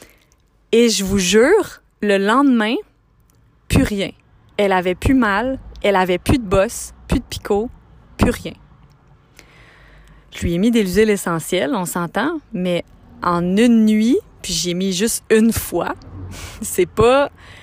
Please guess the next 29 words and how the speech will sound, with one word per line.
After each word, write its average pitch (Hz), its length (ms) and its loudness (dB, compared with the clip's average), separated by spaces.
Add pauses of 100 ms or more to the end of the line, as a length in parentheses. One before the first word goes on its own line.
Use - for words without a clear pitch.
(160)
ça - 160 -2
a 180 40 4
été 214 240 2
vraiment, 233 760 2
vraiment, 240 520 -2
et 202 100 0
ça, - 200 -2
c'est - 220 -2 (140)
une, 285 420 4 (600)
un 302 220 6
exemple, 208 680 0
là, 214 200 0 (100)
de, 175 340 0
de, 165 360 -4
de, - 260 -14 (260)
de 196 260 2
à 196 100 0
quel 247 280 2
point 277 240 2
le 233 120 2
corps 226 500 0
est 196 120 -6
puissant, 240 500 -4
puis 214 140 -8
à 180 60 -6
quel 202 200 -6
point 262 140 -4
le 208 100 -4
corps 226 460 0